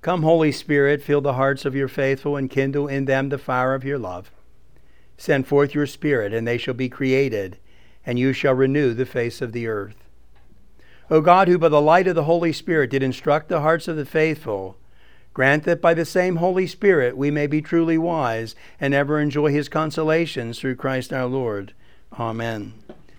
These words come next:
Please be seated. The first lesson is about a Hebrew family of four from Bethlehem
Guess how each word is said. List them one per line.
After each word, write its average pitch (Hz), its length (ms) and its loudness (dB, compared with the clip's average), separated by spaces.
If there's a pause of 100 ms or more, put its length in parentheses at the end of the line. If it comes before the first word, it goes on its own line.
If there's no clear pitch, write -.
Please 139 180 -6
be 131 140 -6
seated. 127 420 -4 (2750)
The 147 100 -12
first 196 380 -6
lesson 110 800 -6 (1120)
is 135 200 -6
about 139 300 -4
a 131 80 -6
Hebrew 139 560 -6
family 127 600 -8
of 101 140 -12
four 98 840 -10 (680)
from 110 320 -10
Bethlehem 104 880 -6